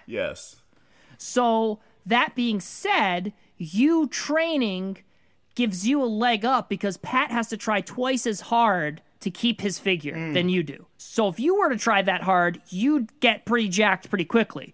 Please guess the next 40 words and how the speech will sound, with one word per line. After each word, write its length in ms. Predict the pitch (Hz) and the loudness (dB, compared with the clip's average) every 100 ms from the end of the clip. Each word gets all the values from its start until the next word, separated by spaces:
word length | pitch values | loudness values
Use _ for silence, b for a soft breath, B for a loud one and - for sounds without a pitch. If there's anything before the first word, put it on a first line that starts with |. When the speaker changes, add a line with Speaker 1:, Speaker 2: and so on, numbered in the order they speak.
| B | B
Speaker 3:
Most 220 | 147 139 190 | -8 -2 0
Speaker 2:
You 80 | |
Speaker 3:
likely. 120 | 240 285 | 2 2
Speaker 2:
also 340 | 392 403 277 | 2 4 6
have 160 | 220 202 | 6 6
better 220 | 240 240 | 4 2
hand-eye 480 | - 294 285 269 302 | 2 4 4 6 4
coordination 680 | - 220 180 175 156 175 156 | 4 4 4 2 2 0 0
than 140 | 147 | -2
Pat 320 | 147 156 143 | 0 -2 0
does. 320 | 147 143 160 - B B - | 0 2 0 -4 B B 4
And 400 | 247 269 262 254 | 8 10 10 10
Speaker 1:
Whoa! 1200 | 339 311 277 254 220 202 175 151 127 110 101 92 - _ 277 | 12 12 12 12 10 4 2 0 -2 -4 -8 -12 -20 _ 2
Speaker 2:
well, 180 | 330 359 | 4 4
come 220 | - 427 | 2 4
on, 240 | 190 139 | 4 0
Pat. 280 | 180 65 - _ _ _ _ _ _ | -6 -8 -10 _ _ _ _ _ _
Speaker 1:
I 140 | - 190 | -4 0
don't 140 | 294 | 0
know 160 | 269 220 | 0 -2
that, 180 | 190 180 | -2 0
I 80 | |
don't 140 | 302 302 | -2 -4
think 100 | 214 | 0
that's 240 | 269 269 | 2 2
true. 400 | - 330 233 95 - _ _ _ - | -2 0 0 -4 -12 _ _ _ 0
Speaker 2:
You 100 | 226 | 4
don't 180 | 302 311 | 4 4
think 160 | 359 | 0
that's 220 | 381 - | 0 0
true? 380 | - 427 494 453 - - | 0 2 2 0 -6 -8
Speaker 1:
No, 240 | 107 175 | 2 4
I 140 | 143 101 | 4 4
don't. 380 | 123 170 85 - | 2 0 -4 -8
I 100 | 101 | -2
really 280 | 120 131 139 | 0 0 -2
don't. 320 | 80 76 67 - - - _ - | -4 -10 -14 -20 -20 -20 _ -2
Speaker 2:
I 120 | 311 | -2
mean, 400 | 370 370 349 311 | 0 -2 -2 0
maybe 240 | 370 453 | 0 0